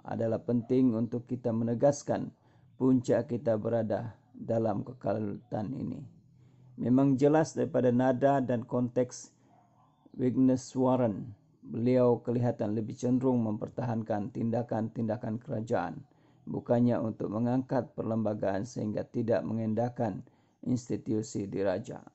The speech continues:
Sangat menyedihkan bagi seluruh rakyat Malaysia – apabila pemimpin yang kita harapkan sebaliknya gagal untuk menegakkan kedudukan tertinggi negara dan menghina asas demokrasi negara ini.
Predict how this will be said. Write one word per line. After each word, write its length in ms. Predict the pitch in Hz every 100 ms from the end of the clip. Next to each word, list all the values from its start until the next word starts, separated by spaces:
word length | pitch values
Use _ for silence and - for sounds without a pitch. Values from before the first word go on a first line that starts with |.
| _ _ _ _ _ _ _ _ _ _ _ _
Sangat 500 | _ - 139 165 160
menyedihkan 720 | - 139 135 127 131 113 101 104
bagi 240 | 110 110
seluruh 560 | - 120 123 120 123 123
rakyat 320 | 123 123 -
Malaysia – 540 | 120 123 - 120 135 - _ _ _
apabila 640 | - 107 117 107 110 110 -
pemimpin 680 | 107 123 127 123 123 127
yang 220 | 123 120 123
kita 240 | 113 113
harapkan 680 | 120 117 117 - - - - - _ _
sebaliknya 800 | - - 113 117 113 110 113 101
gagal 480 | 107 117 120 120 113
untuk 320 | 104 110 107
menegakkan 1040 | - 101 104 110 110 107 - - 113 92 - _ _ _ -
kedudukan 600 | 110 110 113 - 107 117
tertinggi 520 | 113 - 113 120 117
negara 600 | 113 110 117 113 98 - -
dan 160 | - 104
menghina 520 | 117 113 120 113 -
asas 440 | 87 - - 120 -
demokrasi 640 | - 107 110 101 123 - -
negara 480 | - 110 117 92
ini. 280 | - 87 -